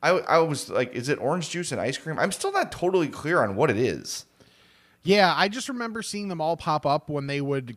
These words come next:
Speaker 2: com-, when they combined with all the Dairy Queens in the mall.
Speaker 1: Yeah, that's
Speaker 2: Or
Speaker 1: right.
Speaker 2: that type
Speaker 1: Our
Speaker 2: of
Speaker 1: Dairy
Speaker 2: thing.
Speaker 1: Queen has orange julius.
Speaker 2: Yeah.
Speaker 1: So that's where I tried it. So I don't know. If you know, email us. I'm fat pod at gmail dot com.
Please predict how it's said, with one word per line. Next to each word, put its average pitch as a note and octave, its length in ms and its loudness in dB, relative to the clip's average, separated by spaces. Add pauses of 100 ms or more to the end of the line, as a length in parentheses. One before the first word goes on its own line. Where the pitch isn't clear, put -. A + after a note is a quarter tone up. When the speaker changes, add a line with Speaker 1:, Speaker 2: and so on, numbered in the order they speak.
(100)
Speaker 2:
com-, C#3 260 -4
when D3+ 140 2
they C#3+ 80 -4
combined B2+ 480 -2
with C3 100 -6
all C3 140 0
the A#2+ 60 -8
Dairy A#2 340 -4
Queens C#3 420 -6
in B2+ 60 -8
the G#2+ 80 -6
mall. G#2 440 -6
Speaker 1:
Yeah, B2 340 2 (120)
that's C#3 240 8
Speaker 2:
Or D3 60 8
Speaker 1:
right. C3 100 12
Speaker 2:
that A#2+ 180 0
type D3+ 140 2
Speaker 1:
Our B2+ 80 12
Speaker 2:
of C3 80 4
Speaker 1:
Dairy B2+ 240 8
Speaker 2:
thing. - 80 -2
Speaker 1:
Queen A2 160 0
has G2+ 160 2
orange F#2+ 240 -4
julius. B1+ 480 -8 (180)
Speaker 2:
Yeah. G#2+ 360 -8
Speaker 1:
So - 100 -2
that's G#2+ 140 -2
where G#2+ 100 2
I F#2 40 2
tried G2+ 260 -2
it. - 100 -10 (280)
So D3 500 6 (420)
I E3+ 140 8
don't F#3 120 6
know. C3 200 6
If G2 120 -4
you E3+ 120 0
know, C#3+ 240 8
email A2 320 2
us. F#2+ 160 -4
I'm G#2+ 160 2
fat A2 240 6
pod A2 160 4
at F#2+ 100 0
gmail G2+ 320 -2
dot F2+ 220 -2
com. F#2 240 -2